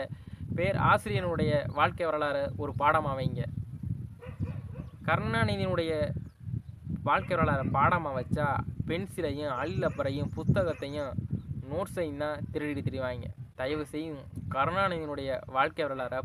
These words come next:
பாடமா வைக்காதீங்க. என்ன, தமிழ் மொழி குறித்தும், தமிழருடைய சிறப்பு குறித்தும், தமிழினுடைய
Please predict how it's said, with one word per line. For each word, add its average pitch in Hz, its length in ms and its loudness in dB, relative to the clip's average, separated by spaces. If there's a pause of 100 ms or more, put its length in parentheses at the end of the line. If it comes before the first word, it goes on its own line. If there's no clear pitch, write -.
(100)
பாடமா 143 440 2
வைக்காதீங்க. 127 540 0 (1300)
என்ன, 123 160 -8 (680)
தமிழ் 180 340 0
மொழி 160 320 0
குறித்தும், 139 420 -8 (380)
தமிழருடைய 165 540 0 (200)
சிறப்பு 202 420 2
குறித்தும், 147 420 -6 (460)
தமிழினுடைய 165 520 -2